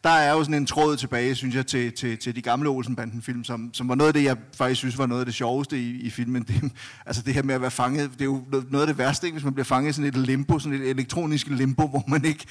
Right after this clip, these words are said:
kan foretage sig noget som helst. Det minder lidt om,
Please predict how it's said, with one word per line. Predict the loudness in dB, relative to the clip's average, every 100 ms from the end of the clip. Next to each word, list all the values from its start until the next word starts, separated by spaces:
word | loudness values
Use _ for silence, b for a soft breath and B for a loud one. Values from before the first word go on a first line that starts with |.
| B B -4
kan | -2
foretage | 2 2 4 2
sig | 2
noget | 0 0
som | 0
helst. | -2
Det | -4 -4 -2
minder | 0 0
lidt | 2 2
om, | 2 0 0